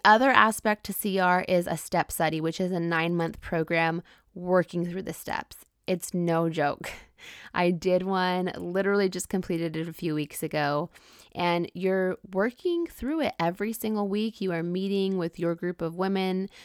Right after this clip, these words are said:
or men if you're a man, um, but you're meeting every single week. You're going through the workbooks and you're really digging deep through your own stuff. But you're doing it alongside this group, alongside your sisters, and you really just become so close. And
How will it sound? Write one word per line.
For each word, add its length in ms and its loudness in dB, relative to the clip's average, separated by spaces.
or 140 2
men 320 2
if 180 -4
you're 140 -2
a 60 -2
man, 480 -2
um, 200 -4
but 180 -2
you're 80 2
meeting 340 0
every 220 0
single 320 -2
week. 300 0
You're 100 -2
going 460 0
through 160 -2
the 140 -2
workbooks 580 -4
and 120 -2
you're 120 0
really 260 2
digging 400 -2
deep 420 -4
through 280 -4
your 280 -4
own 220 -4
stuff. 640 -6
But 180 -4
you're 80 0
doing 300 0
it 80 4
alongside 540 0
this 180 -4
group, 340 -4
alongside 600 0
your 120 -2
sisters, 580 -2
and 160 -4
you 120 -2
really 340 -2
just 240 -10
become 380 -8
so 340 -4
close. 640 -4
And 380 -6